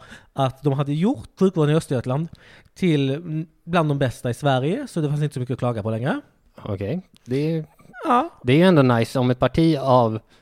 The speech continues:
Speaker 2: folk som jobbar på sjukhus säger
Speaker 1: Ja.
Speaker 2: att allting är bra.
Speaker 1: De sa inte allting är bra. De sa det går åt rätt håll.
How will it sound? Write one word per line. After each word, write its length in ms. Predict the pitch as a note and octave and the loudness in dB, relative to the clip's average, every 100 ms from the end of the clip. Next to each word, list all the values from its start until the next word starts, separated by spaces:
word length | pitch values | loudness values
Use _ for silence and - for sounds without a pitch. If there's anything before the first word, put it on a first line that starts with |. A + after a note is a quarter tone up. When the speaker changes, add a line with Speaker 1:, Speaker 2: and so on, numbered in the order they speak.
| _ | _
Speaker 2:
folk 260 | C3 A#2+ | 2 2
som 160 | - C3 | 2 6
jobbar 300 | C3 A#2+ A#2 | 6 6 2
på 120 | D3+ | 2
sjukhus 640 | - C3+ A#2 C3+ D3 - C#3 | 2 2 2 -2 -2 -8 -2
säger 320 | B2 A2+ A#2 | 0 2 2
Speaker 1:
Ja. 80 | A2+ | 0
Speaker 2:
att 320 | A2 - - _ _ | -2 -8 -20 _ _
allting 400 | A#2+ A2+ - A2+ | -4 -2 -2 -2
är 60 | A2 | 2
bra. 300 | B2 D#3 - _ _ - | 2 2 -2 _ _ -8
Speaker 1:
De 160 | G3+ G3+ | -4 0
sa 140 | A3+ | 2
inte 140 | G3+ A3 | 0 -2
allting 340 | E3+ D#3 D3+ | -2 -2 -2
är 60 | D#3 | -2
bra. 380 | D#3 D3 D3 F3 - - _ | 2 4 2 0 -8 -20 _
De 180 | D#3 D#3+ | 0 0
sa 340 | - D#3+ C#3 | 2 2 2
det 140 | C#3+ C#3+ | 2 2
går 180 | D3 D#3 | 2 0
åt 140 | - | 0
rätt 240 | F3+ - | -4 -4
håll. 440 | - F#3+ F3+ F3 | 0 4 4 2